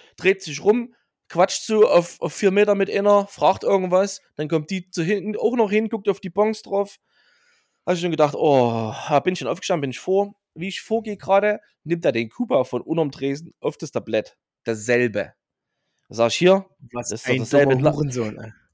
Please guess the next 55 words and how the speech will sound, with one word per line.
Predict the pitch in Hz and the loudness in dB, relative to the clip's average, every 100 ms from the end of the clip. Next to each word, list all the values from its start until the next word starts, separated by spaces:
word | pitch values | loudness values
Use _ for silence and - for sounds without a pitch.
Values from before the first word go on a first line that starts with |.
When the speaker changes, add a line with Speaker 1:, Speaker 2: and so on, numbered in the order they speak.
| _ | _
Speaker 1:
„Das | 143 | -6
ist | 143 | 0
doch | 170 | 0
dasselbe“, | 147 165 156 123 | 2 2 2 -2
ne, | 120 | -6
der | 113 | -4
wusste | 127 - | -6 -8
davon | - 98 98 | -6 -6 -6
ja | 92 | -10
gar | 76 | -12
nicht. | 82 | -10
Sag | - | -2
ich, | 131 | 0
„Das | 151 | 0
ist | |
doch | 123 | 0
dasselbe | - 139 127 | 2 2 2
Glas.“ | 123 147 123 - _ | 4 4 4 -4 _
Sagt | - 113 | -8 -4
er, | 107 104 _ _ _ _ _ | -4 -6 _ _ _ _ _
„Hä, | 113 | -8
was | 123 - | -6 -2
wollten | 127 120 | -4 -4
Sie | 151 | -6
denn | 175 | -6
für | 123 | -6
ein | 104 | -6
Glas?“ | 110 104 - _ _ _ | -6 -6 -10 _ _ _
Sag | - 110 | -6 -2
ich, | |
„Na, | 123 120 | 2 2
neun.“ | 123 135 240 170 123 | 4 4 4 2 -2
Und | _ _ _ _ - | _ _ _ _ -8
da | 127 | -4
kam | 170 196 | 0 0
dann | 175 | 0
die | - | 0
Alte, | 175 226 240 247 302 _ _ _ _ _ | 2 2 2 0 -2 _ _ _ _ _
also | - 127 | -12 -4
irgend | 117 110 | -4 -2
so | |
eine | 110 | -4
Ältere, | - 151 170 190 196 | 2 2 2 0 0
die | - 156 | -4 -8
unser | - 175 170 - | -6 -4 -4 -4
Essen | 185 180 - | -4 -6 -6
aufgenommen | 87 101 - 82 98 | -6 -6 -10 -16 -8
hat, | 180 - _ _ | -8 -8 _ _
zu, | - 107 - _ | -10 -10 -10 _
Speaker 2:
Mhm. | 120 | -12
Speaker 1:
zu | 117 120 | -10 -8
mir | 135 196 | -6 -6
rüber, | 240 220 | -6 -6
sagt | 180 | -4
der, | 190 | -6